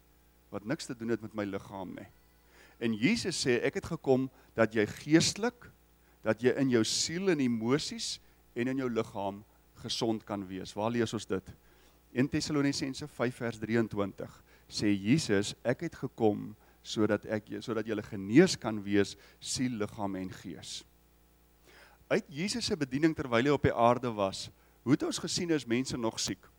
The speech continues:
Behalwe daai drie areas wat ek nou genoem het. Ek het dit nou, nou die aand met die selleiers gedeel, so hulle mag nie sê nie. Josia, wat het, ehm, wat het Jesus baie keer gedoen vir mense, wat hulle,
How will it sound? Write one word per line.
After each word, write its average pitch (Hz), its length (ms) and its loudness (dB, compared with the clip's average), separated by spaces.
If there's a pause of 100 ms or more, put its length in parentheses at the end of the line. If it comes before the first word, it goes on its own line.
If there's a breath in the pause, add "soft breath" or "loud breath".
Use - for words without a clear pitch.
(320)
Behalwe 131 320 2
daai 135 200 2
drie 135 200 0
areas 131 340 2
wat 131 120 -8
ek 127 80 -6
nou 120 140 2
genoem 110 320 -4
het. - 140 -8 (560 soft breath)
Ek 110 60 -14
het 110 80 -8
dit - 80 -16
nou, 110 80 0
nou 107 100 2
die 127 80 2
aand 120 240 -2
met 120 80 -10
die 110 80 -6
selleiers 117 560 0
gedeel, 110 320 -4
so 117 80 -8
hulle 104 160 -2
mag 120 220 0
nie 123 80 -14
sê 104 160 -8 (100)
nie. - 140 -16 (420)
Josia, 117 400 -4
wat 113 220 -6
het, - 180 -8
ehm, 139 240 0
wat 117 220 -2
het 151 100 -8
Jesus 139 320 0
baie 139 320 0
keer 139 160 -2
gedoen 127 320 -2
vir 123 160 -4
mense, 113 480 0
wat 107 160 -4
hulle, 110 140 -2